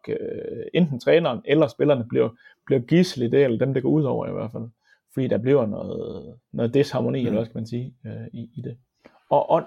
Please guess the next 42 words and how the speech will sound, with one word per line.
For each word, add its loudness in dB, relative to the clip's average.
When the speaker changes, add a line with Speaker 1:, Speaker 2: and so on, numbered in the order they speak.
Speaker 1:
og 2
det, 0
når 2
jeg 4
siger 2
det, 2
så -2
får, 4
man, 2
får 4
det 2
mig 4
også 4
til 4
at 0
tænke 0
på, 2
jeg, 4
når 4
jeg 4
kommer 4
rundt, 2
så -4
har 4
jeg 8
lidt 4
en -4
oplevelse 4
eller 2
en -8
opfattelse 0
eller 2
en, -2
en -4
hypotese 0
omkring, -2
at -2
især 2
når 0
vi -2
snakker 0
de -2